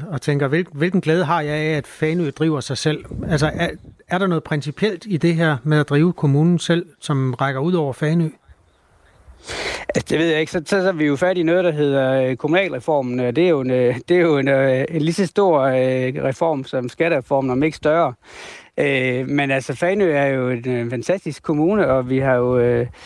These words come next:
Speaker 2: vi har formået at drive vores, øh, vores skole, vores daginstitutioner, vores ældrepleje, kører rigtig, rigtig godt for, for meget, øh, små penge. Så, øh, så vi har virkelig formået at få noget af det bedste ud af at være en, øh, en lille kommune.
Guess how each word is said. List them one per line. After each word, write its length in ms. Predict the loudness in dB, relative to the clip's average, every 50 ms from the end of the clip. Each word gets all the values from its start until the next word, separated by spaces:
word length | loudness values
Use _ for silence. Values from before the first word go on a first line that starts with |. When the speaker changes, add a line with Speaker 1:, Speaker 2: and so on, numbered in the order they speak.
| -20 -20 -20 -20 -20 -20 -14 _
Speaker 2:
vi 100 | 0 2
har 120 | 2 2 0
formået 480 | 0 0 2 4 4 4 2 2 0
at 220 | 0 -2 -2 0 0
drive 240 | 2 2 4 4 2
vores, 360 | 2 2 2 0 -2 -2 0
øh, 340 | 0 2 2 2 0 0 0
vores 160 | -2 -4 -4
skole, 440 | 0 0 2 2 2 2 0 0 0
vores 320 | 0 0 -2 -2 -4 -4
daginstitutioner, 960 | -2 -2 -2 0 -2 -2 -6 -8 -12 -12 -12 -10 -6 -2 -2 0 0 2 2 2
vores 280 | 2 2 0 0 -2 -2
ældrepleje, 680 | -2 -2 -2 -2 -4 -4 -4 -2 -2 0 0 0 -2 -4
kører 400 | -4 -2 0 0 2 0 0 0
rigtig, 280 | -2 -2 -2 -2 -2 -2
rigtig 220 | -2 -2 -2 0
godt 200 | 0 0 0 0
for, 260 | -2 -2 -2 0 -2
for 140 | -2 -2 -2
meget, 400 | 0 2 2 2 0 0 -2 -2 -2 -2 -4
øh, 60 | -4
små 240 | -2 0 0 0 0
penge. 380 | 0 0 0 2 2 0 0 -2 -8
Så, 140 | -4 -2 0 2 2 2 2
øh, 300 | 2 0 0 -2 -2 -4 -8 -16 -20 -20 -20 -20 _
så 120 | -4 -2
vi 100 | 0 0
har 80 | 0 2
virkelig 260 | 2 2 0 0 -2
formået 340 | -2 0 2 2 2 2 0
at 80 | 0
få 80 | 0 0
noget 220 | 2 2 4 4 2
af 80 | 2
det 80 | 0 0
bedste 340 | 0 0 0 0 -2 -2 0
ud 120 | 2 4
af 140 | 4 4 4
at 60 | 4
være 280 | 4 4 4 4 2 2
en, 160 | 2 2 2
øh, 260 | 2 2 0 0 0
en 100 | -2 -2
lille 200 | 0 2 0 0
kommune. 460 | 0 0 0 0 2 2 2 2 0